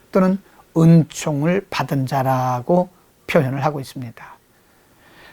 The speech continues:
특별히 우리가 다니엘서 구 장과 십 장에서 다니엘이 나라와 민족을 위해서 중보 기도하고 할 때 하나님께서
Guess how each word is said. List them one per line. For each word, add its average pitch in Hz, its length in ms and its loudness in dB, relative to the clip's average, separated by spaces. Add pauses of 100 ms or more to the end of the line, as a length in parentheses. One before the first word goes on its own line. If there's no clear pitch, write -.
(160)
특별히 196 320 2
우리가 190 240 2
다니엘서 156 800 0
구 - 140 -12
장과 131 400 -2
십 - 260 -4
장에서 120 720 -6 (920)
다니엘이 156 760 2
나라와 143 340 0
민족을 139 500 -4
위해서 123 340 -8
중보 131 380 -6
기도하고 127 460 -8
할 123 120 -12
때 139 420 -4 (580)
하나님께서 151 960 0